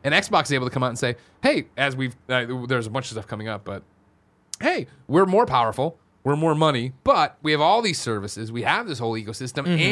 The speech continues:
Speaker 1: and we have all these first parties,
Speaker 2: Yeah.
Speaker 1: and, and we have xCloud, and you're, you know, you're d-, playing your game everywhere." 'Cause again,
Speaker 2: Mm-hmm.
Speaker 1: I'll tell you what blessing. I, you know how I'm always talking about Stadia and xCloud and how I want the streaming future and all that shit, and so many people, "What about you, Remote Play, Greg?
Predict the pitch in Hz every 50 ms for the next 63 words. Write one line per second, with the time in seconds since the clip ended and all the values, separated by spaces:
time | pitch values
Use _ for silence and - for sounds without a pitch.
0 | 220 240 226 175 143 113 110 117 120 107 110 104 104 101 - - 165 175 175 -
1 | - 95 92 95 104 120 - _ - - 151 139 120 120 127 139 160 156 - 160
2 | 180 220 269 294 240 185 151 143 - 180 190 - - - 110 104 107 131 135 -
3 | _ - 147 190 254 302 240 160 143 - - 147 147 143 127 123 131 131 127 -
4 | 139 - - - 151 156 151 135 117 135 151 147 151 165 156 123 104 107 110 120
5 | - 196 175 170 165 175 175 175 160 131 117 107 123 - _ _ _ - 180 202
6 | 196 180 - - 117 110 98 98 101 101 - 117 120 - - 127 - _ _ _
7 | _ _ - - - - 151 170 180 196 190 180 175 175 175 165 160 156 - 160
8 | 135 135 135 131 127 127 131 - 139 131 131 131 127 127 120 120 117 - - 135
9 | 123 117 113 117 110 110 120 123 117 - 113 - - 127 120 120 113 - 120 117
10 | - - 113 113 110 - - 113 95 117 117 104 - - - 202 185 156 123 -
11 | 104 98 - 87 - _ _ _ _ _ - 107 117 120 107 110 117 120 120 -
12 | 120 127 120 - - 123 131 131 135 120 - - 139 151 135 110 107 120